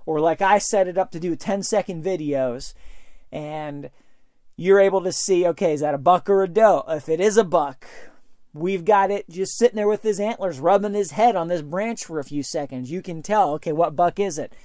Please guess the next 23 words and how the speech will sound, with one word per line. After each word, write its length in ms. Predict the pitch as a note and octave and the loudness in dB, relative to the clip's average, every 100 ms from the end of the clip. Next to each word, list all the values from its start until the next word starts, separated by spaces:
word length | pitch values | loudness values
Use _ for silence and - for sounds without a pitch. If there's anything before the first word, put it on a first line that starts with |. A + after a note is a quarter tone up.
| - - | -20 -12
How 220 | - F#3+ F#3 | -2 2 4
big 220 | F3 D#3 | 2 0
of 120 | C#3+ | -4
a 80 | C#3 | -4
buck 320 | C#3 B2+ - | -6 -6 -8
is 240 | B2+ A2 | -8 -10
it? 100 | G#2+ - - - - - - | -14 -16 -18 -18 -20 -20 -12
You 160 | D3 D#3 | -6 -6
know, 80 | |
you, 160 | D#3 D3 | -6 -8
you, 260 | D3+ D3 C#3+ | -6 -4 -6
you 240 | C#3 E3 | -4 -4
can 180 | D3+ D#3+ | -4 -4
get 160 | F3+ F3+ | -2 2
that 220 | F3+ - | 0 0
camera 340 | G3 G3 F3 | -2 -2 -2
pretty 260 | - G3+ F3 | -4 -6 -6
close, 460 | - A#2 - - | -2 2 2 0
so 80 | - | -10
you're 100 | F#3 | -10
getting 280 | E3 G3+ D#3+ | -8 -8 -8
great 420 | C#3 C#3 G#3 G#3+ | -4 2 2 2
footage. 680 | - - A#3+ F3 D3 C3+ | -4 0 0 0 -4 -8